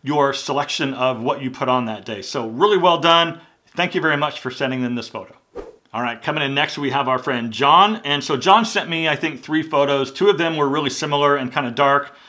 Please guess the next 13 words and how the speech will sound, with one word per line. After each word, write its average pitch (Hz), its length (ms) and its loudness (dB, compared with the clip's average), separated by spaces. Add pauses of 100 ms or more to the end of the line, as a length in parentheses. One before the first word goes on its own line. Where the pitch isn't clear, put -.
(280)
Uh, 139 280 -2
I 160 80 2
went 202 180 2
with 156 160 0
this 175 220 -2
one 151 320 0
because 143 580 -2 (240)
I, 127 220 -12
I, 143 100 -6
I 143 140 -2
liked 151 260 2
it 135 80 -8
better. 95 320 -12